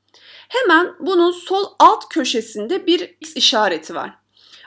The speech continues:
O X işaretine tıklayarak karakterleri silebilirsiniz. Şimdi ben bir background kısmına geri gelip şöyle düz bir background seçeceğim ki bunu daha rahat bir şekilde görüntüleyebilin.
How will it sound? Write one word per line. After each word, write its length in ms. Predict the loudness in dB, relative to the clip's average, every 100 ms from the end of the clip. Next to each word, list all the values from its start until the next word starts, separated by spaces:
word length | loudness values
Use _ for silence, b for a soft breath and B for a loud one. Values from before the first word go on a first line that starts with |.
| B
O 120 | 0
X 280 | 0 0 -2
işaretine 800 | 2 6 6 4 0 -4 -4 -4
tıklayarak 800 | -6 -2 2 4 4 2 -2 -2
karakterleri 760 | 2 2 0 0 0 -2 -6
silebilirsiniz. 1040 | -6 -2 -2 -2 -2 -4 -6 -14 -16 -20 _ _ _ B B B
Şimdi 320 | -2 0 2
ben 240 | 2 2 2
bir 280 | 0 -2 -4
background 460 | -4 -2 0 0
kısmına 480 | -2 -6 -2 0 2
geri 280 | 0 -2 0
gelip 280 | 0 0 -2
şöyle 380 | -2 -2 0
düz 260 | 2 2 0
bir 240 | -6 -4
background 460 | -4 -4 -4 -2 -2
seçeceğim 500 | -4 -6 -4 -2 -2
ki 160 | -4 -4
bunu 200 | -4 -2
daha 280 | 0 2
rahat 320 | 4 4 2 -2
bir 40 |
şekilde 360 | -6 -6 -8 -6
görüntüleyebilin. 880 | -4 -4 -6 -8 -6 -6 -8 -12